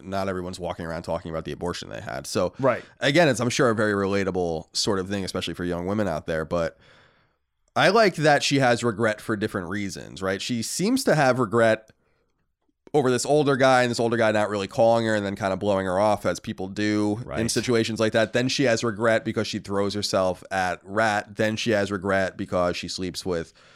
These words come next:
Speaker 1: Damone. Then she has regret because she gets pregnant and all those kinds of things. And, you know, there's a really powerful scene with her where, uh, you know, you use the word tender. I think that's a really good word, where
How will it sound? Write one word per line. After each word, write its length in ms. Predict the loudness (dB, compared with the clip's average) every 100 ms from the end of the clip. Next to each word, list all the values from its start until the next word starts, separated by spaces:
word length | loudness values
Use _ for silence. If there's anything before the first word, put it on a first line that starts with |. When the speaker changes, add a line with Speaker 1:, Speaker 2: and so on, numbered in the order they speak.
| _
Speaker 1:
Damone. 540 | -4 2 4 4 2 0
Then 180 | -2 -4
she 140 | -2
has 180 | -2 -2
regret 320 | 0 0 0
because 300 | 0 0 -2
she 80 | -2
gets 240 | -6 -8
pregnant 500 | -4 -2 0 -2 -4
and 120 | -2
all 120 | 0 0
those 200 | -2 -2
kinds 260 | -2 -4
of 80 | -4
things. 320 | -4 -6 -6
And, 240 | -6 -8 -10 -18 -20 -20 _ _ _ _
you 80 | 0
know, 100 | 2
there's 160 | 4 2
a 60 |
really 180 | 2 2
powerful 460 | 2 2 2 2 0
scene 240 | 0 0
with 100 | 0
her 180 | 2 4
where, 300 | 4 0 -4 -8 -4
uh, 140 | -2
you 60 | 0
know, 120 | 0
you 120 | 0
use 160 | 0 0
the 80 | 2
word 160 | 0
tender. 300 | -2 -2 0
I 60 | 0
think 120 | -2
that's 140 | -4 -2
a 20 |
really 140 | -2
good 100 | -2
word, 320 | 0 0 0
where 440 | 0 -2 0 -2